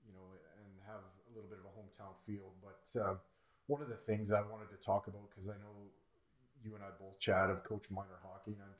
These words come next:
I'm sure Bob's, uh, been in that world too. You know,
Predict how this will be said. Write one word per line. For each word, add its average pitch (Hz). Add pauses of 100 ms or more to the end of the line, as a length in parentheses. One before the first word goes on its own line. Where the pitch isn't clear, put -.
(140)
I'm 107
sure 98 (120)
Bob's, 95
uh, 101 (720)
been 107
in 98
that 98
world 98
too. 101 (720)
You 117
know, 104